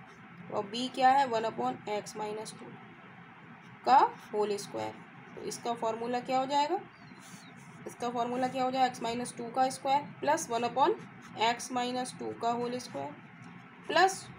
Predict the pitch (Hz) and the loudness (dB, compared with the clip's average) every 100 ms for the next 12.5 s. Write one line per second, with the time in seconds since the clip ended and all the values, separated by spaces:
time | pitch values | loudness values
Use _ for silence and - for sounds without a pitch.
0 | - 247 240 269 - - - - - - | -10 -8 -8 -10 -16 -18 -20 -20 -20 -20
1 | - 208 214 - 247 254 254 262 262 - | -6 -2 -2 -2 0 2 2 -2 -6 -10
2 | 269 - - - - - - - - - | -12 -14 -16 -16 -16 -18 -18 -18 -18 -8
3 | - 247 247 254 220 220 226 254 277 277 | -6 -4 -4 -4 0 0 0 2 2 0
4 | 202 196 - 226 233 240 - 269 269 - | -6 -6 -6 -6 -4 -6 -8 -12 -14 -16
5 | - - - - - - - - - - | -20 -18 -18 -18 -18 -18 -18 -18 -18 -18
6 | - - - - - 247 370 403 - - | -18 -20 -20 -18 2 4 4 2 -8 -18
7 | - - - - - - - - - - | -18 -18 -16 -16 -16 -16 -18 -16 -18 -18
8 | - - - - - - - - - - | -18 -20 -20 -20 -18 -18 -18 -18 -20 -20
9 | - - - - - - - - - - | -20 -20 -20 -20 -20 -18 -18 -18 -20 -20
10 | - - 262 247 311 302 240 220 320 339 | -20 -10 -6 -4 0 4 4 4 -4 -4
11 | 254 254 - 330 330 349 349 339 339 349 | -4 -6 0 4 4 4 4 4 2 2
12 | 330 339 339 370 269 | 2 2 2 4 2